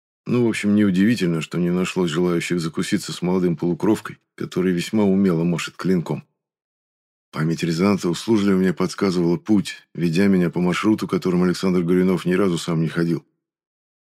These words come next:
Мы обогнули ряд непрезентабельных домиков, потом дошли до больших и красивых поместий,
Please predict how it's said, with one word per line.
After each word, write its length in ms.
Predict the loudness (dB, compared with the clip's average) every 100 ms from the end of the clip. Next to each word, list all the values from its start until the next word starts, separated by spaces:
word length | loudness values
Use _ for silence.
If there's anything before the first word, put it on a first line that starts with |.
| _ _ -10
Мы 140 | -6
обогнули 460 | -2 -2 0 2 2
ряд 240 | 2 0
непрезентабельных 720 | -2 -2 0 0 0 0 0
домиков, 540 | 2 2 0 -6 -18 _ _ _ _ -12
потом 260 | -4 0
дошли 260 | 0 2 2
до 100 | 2
больших 400 | 2 2 -2 -2
и 40 |
красивых 520 | -2 -2 0 0 0
поместий, 640 | -2 0 2 2 -4 -18